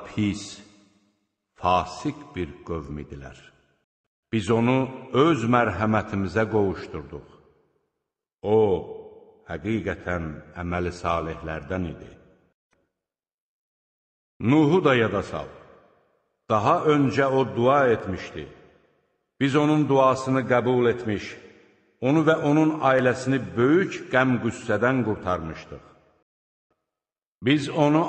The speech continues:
ayələrimizi yalan hesab edən adamlardan müdafiə etdik. Doğrudan da onlar pis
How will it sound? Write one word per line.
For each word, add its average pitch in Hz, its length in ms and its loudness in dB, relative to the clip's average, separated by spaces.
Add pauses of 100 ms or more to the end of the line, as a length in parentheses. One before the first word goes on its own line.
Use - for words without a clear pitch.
ayələrimizi 131 880 4
yalan 135 460 4
hesab 131 420 2
edən 139 320 2 (100)
adamlardan 120 640 2
müdafiə 123 640 2
etdik. 147 400 -6 (1160)
Doğrudan 113 560 2
da 92 100 0
onlar 92 580 0 (560)
pis - 320 -6